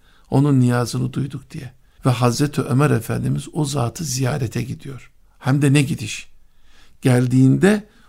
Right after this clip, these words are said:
uyuduğunu görüyor ve uyandırmıyor Hazreti Ömer. "Rabbimin gönderdiği bir adam bu. Neme lazım?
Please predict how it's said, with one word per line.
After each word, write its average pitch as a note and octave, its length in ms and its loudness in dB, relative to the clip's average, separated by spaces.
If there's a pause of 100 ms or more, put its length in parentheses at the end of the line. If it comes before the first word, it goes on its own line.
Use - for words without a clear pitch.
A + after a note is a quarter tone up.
(140)
uyuduğunu C3 540 6
görüyor D3+ 460 2
ve D#3 40 0
uyandırmıyor C3 720 2
Hazreti G#2+ 380 -8
Ömer. D3 320 -10 (600)
"Rabbimin C3+ 460 6
gönderdiği B2+ 640 4
bir B2 240 -4
adam A2+ 320 -2
bu. - 100 -12 (640)
Neme A#2+ 260 2
lazım? C3+ 320 -2